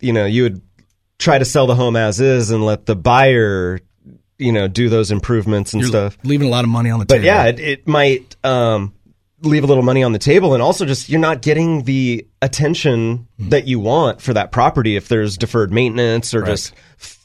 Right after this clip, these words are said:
Speaker 1: some obsolescence, some of, of the property somehow just doesn't flow well or whatever, and you could do simple fixes.
Speaker 2: Definitely.
Speaker 1: Get more attention, get those little modern finishes that people like, and
Speaker 2: Sure.
Speaker 1: then, you know.
Speaker 2: And,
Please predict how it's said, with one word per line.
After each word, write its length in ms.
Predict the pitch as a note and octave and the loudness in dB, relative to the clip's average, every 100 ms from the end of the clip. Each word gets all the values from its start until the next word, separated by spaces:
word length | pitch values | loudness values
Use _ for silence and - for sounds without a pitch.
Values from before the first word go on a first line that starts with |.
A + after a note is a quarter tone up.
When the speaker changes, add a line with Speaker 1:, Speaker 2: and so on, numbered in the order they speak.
| - | -8
Speaker 1:
some 200 | - A#2 | -4 -2
obsolescence, 800 | C3+ B2 - B2 A2+ - B2 A2+ | 0 0 0 0 0 0 -4 -4
some 460 | - C#3 A#2+ A#2 - _ | -6 -2 -2 -4 -10 _
of, 240 | D#3 B2+ - | -10 -8 -4
of 160 | C3 A2 | -4 -2
the 60 | |
property 400 | - A#2 A#2 B2 | 0 0 2 0
somehow 320 | A#2 A#2 A2 G2 | 0 0 0 -2
just 160 | G2+ | -2
doesn't 200 | A2 G2+ | -2 -2
flow 280 | - B2+ B2 | 0 2 4
well 240 | A#2+ A#2+ | 4 2
or 60 | G#2+ | 0
whatever, 440 | G#2 B2 B2 B2+ | 0 0 0 -2
and 80 | A#2+ | -2
you 60 | A2 | -4
could 120 | A2+ | -6
do 80 | A#2 | -4
simple 300 | - A#2+ F#2+ | -4 -4 -4
fixes. 680 | - A#2+ - G#2+ G2+ G#2 - | -4 -4 -2 -2 -4 -8 -10
Speaker 2:
Definitely. 440 | G2 - G2+ F#2+ | -12 -10 -12 -2
Speaker 1:
Get 140 | C3 | -2
more 180 | C3+ A2 | 0 -2
attention, 960 | F2+ C3 C3 B2+ C3+ B2+ B2 B2 B2 - _ _ - | -2 0 0 0 0 0 0 -2 -6 -12 _ _ -12
get 80 | A#2 | -6
those 140 | B2 B2+ | -4 -2
little 160 | B2+ | -2
modern 360 | A#2 A#2 A#2 A2+ | 0 2 2 0
finishes 480 | - B2 - A#2+ A2 | 0 -2 -2 -4 -4
that 100 | - | -6
people 300 | B2+ B2 G2+ | -6 -4 -2
like, 380 | G#2+ C3+ B2 A#2+ | 2 2 0 -2
and 120 | A2 | -2
Speaker 2:
Sure. 60 | A2+ | -2
Speaker 1:
then, 240 | G#2+ G2+ G2+ - | -2 -6 -10 -4
you 100 | A2+ | 0
know. 240 | G#2+ G#2+ - _ | 0 -2 -6 _
Speaker 2:
And, 140 | F3+ | -6